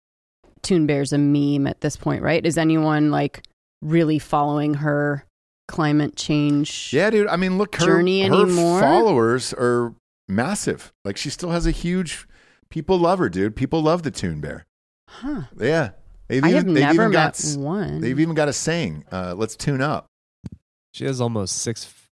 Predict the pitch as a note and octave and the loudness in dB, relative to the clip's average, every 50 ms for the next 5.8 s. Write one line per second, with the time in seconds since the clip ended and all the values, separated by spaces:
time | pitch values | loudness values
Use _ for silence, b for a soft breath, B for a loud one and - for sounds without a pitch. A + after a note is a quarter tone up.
0 | _ _ _ A#2 G#2+ A2 A#2 A2+ A2 A#2 F2 G2 G2 - G2+ F#2+ G2 F#2+ F2+ F2+ | _ _ _ -12 -8 -8 -6 -6 -6 -8 -8 -10 -10 -10 -8 -6 -6 -6 -6 -8
1 | F2+ E2+ F2+ F2 F2+ - - - G#2+ G2 F2+ F2 - E3+ E3+ C#3+ - - - - | -10 -10 -10 -12 -12 -12 -8 -6 -6 -4 -4 -2 0 0 0 0 -2 -6 -2 0
2 | C3 A#2+ G#2 D#2 - - - - _ _ _ _ _ _ _ B2 A#2 A2+ A2 A#2 | 0 0 0 -2 -6 -12 -20 -20 _ _ _ _ _ _ _ -4 -4 -2 -4 -4
3 | A2 G2+ G2+ G2+ G2+ G2 - _ _ _ _ _ _ _ _ _ _ _ _ _ | -6 -6 -6 -6 -6 -8 -10 _ _ _ _ _ _ _ _ _ _ _ _ _
4 | _ _ _ E3+ E3 D#3 D3 D3 D3 B2 A2+ A2+ G#2+ G2 F2+ A#2 A2+ A2 - - | _ _ _ -8 -6 -4 -2 -2 0 0 0 2 2 2 0 0 -2 -4 -8 -10
5 | F#2 F2 F2+ F#2 F2 E2 D#2+ D2+ D2+ - - A2+ G#2 G2 F2+ - | -6 -4 -2 0 0 0 -2 -4 -6 -6 -6 -4 -4 -4 -6 -8